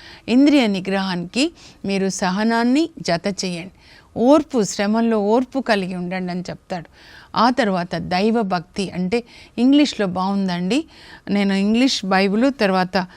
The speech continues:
తెలుగులో రెండు పెట్టుకొని చదువుతాను ప్రతిసారి, మూడు బైబిల్స్ మినిమం. అయితే అక్కడ గాడ్లీనెస్ అని ఉంటుందన్నమాట. మనము వరల్డ్లీ పీపుల్ లాగా ఉండకూడదండి. ఆ, దేవుని బిడ్డలుగా, యేసు ప్రభులాగా, ఆయన పరిశుద్ధతని కలిగి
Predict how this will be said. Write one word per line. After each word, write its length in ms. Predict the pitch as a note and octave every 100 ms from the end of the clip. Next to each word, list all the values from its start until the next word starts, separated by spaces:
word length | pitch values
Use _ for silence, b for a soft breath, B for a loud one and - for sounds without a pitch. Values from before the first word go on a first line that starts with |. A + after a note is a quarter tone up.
| b b -
తెలుగులో 400 | A3 A#3 A#3+ G#3
రెండు 340 | F#3+ A3+ C#4
పెట్టుకొని 440 | A#3 G3+ - F#3+ F3+
చదువుతాను 540 | F3+ F3+ F#3 F3+ E3 - -
ప్రతిసారి, 560 | F3 G3 - F#3 F3 - B B -
మూడు 320 | F#3+ A#3 B3+
బైబిల్స్ 540 | G#3 F#3+ G3 A3 - G3
మినిమం. 480 | G3 A3 A3+ G3+ - b _ -
అయితే 240 | G#3 G3+
అక్కడ 240 | F#3+ G3 F3+
గాడ్లీనెస్ 880 | D3 G3 A3 A#3 C4+ C4+ G#3 F#3+
అని 180 | F#3+ F3
ఉంటుందన్నమాట. 640 | F3 E3+ F3 E3 D#3+ D#3+ D#3 - B B -
మనము 500 | G3 G#3 G3+ A3+ C4
వరల్డ్లీ 460 | F#3 G3 A3+ C4+ C#4
పీపుల్ 420 | A3+ A3+ - G#3+
లాగా 260 | F#3+ F#3+ G#3
ఉండకూడదండి. 920 | F#3+ F#3 G3 G3 F3 E3+ F3 A3+ F#4+ B B B -
ఆ, 100 | B3
దేవుని 600 | A#3 E3+ G#3+ B3 D4+ C#4+
బిడ్డలుగా, 640 | G#3+ G3+ F#3+ G#3 G3+ F#3 F#3 B B B F#3
యేసు 300 | G#3+ C4 C#4
ప్రభులాగా, 720 | B3+ A3+ G#3 G3+ F#3 F#3 F#3+
ఆయన 200 | F#3+ G3
పరిశుద్ధతని 840 | F3+ G3 G3+ C4 A3 A#3+ A3+ G3
కలిగి 400 | F#3 F#3 G3 F#3+